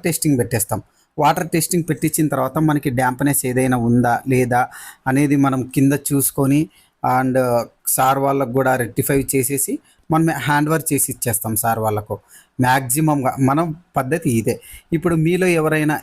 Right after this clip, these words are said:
ఇలాంటి డ్యాంప్‌నెస్ లేదా లీకేజెస్ ప్రాబ్లమ్స్ ఉంటే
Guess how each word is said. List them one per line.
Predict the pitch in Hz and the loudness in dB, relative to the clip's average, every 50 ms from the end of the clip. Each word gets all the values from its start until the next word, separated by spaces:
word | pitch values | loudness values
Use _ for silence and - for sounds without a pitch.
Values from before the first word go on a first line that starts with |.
| - | 0
ఇలాంటి | 143 135 131 139 143 156 165 160 - 160 156 | 0 2 2 2 2 0 0 -2 0 -2 0
డ్యాంప్‌నెస్ | 139 127 131 127 135 139 139 - 165 156 156 151 - - - 156 143 - 139 | 0 0 0 0 0 -2 -2 -2 0 0 0 2 0 -2 -2 -4 -4 -2 0
లేదా | 135 131 143 139 143 139 | 0 0 2 2 0 0
లీకేజెస్ | 127 120 127 139 147 147 - 160 151 156 151 - - - | 0 2 2 2 2 0 -2 -2 -2 -2 -2 -4 -2 -2
ప్రాబ్లమ్స్ | 135 127 117 127 123 123 - - | -2 -2 0 0 -2 -2 -2 -2
ఉంటే | 110 101 117 131 160 | -2 -2 -2 -2 -4